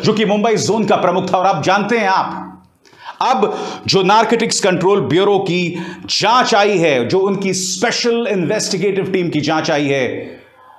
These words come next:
वो आपकी स्क्रीन्स पर है। No evidence, Aryan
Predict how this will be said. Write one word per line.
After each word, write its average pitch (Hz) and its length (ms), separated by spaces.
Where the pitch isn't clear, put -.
वो 107 140
आपकी 127 300
स्क्रीन्स 120 420
पर - 180
है। - 320
No 190 200
evidence, 190 480
Aryan 233 400